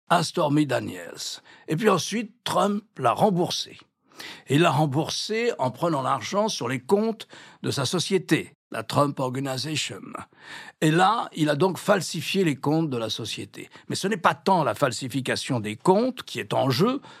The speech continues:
c'est le premier chef, le premier chef d'inculpation,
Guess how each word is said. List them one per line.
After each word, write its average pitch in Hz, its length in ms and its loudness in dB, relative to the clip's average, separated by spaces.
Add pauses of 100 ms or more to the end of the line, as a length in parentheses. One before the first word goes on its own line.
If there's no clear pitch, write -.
c'est 180 560 0
le 127 200 -4
premier 185 440 4
chef, 185 460 -2
le 107 120 -12
premier 156 420 0
chef 143 260 -4
d'inculpation, 123 880 -2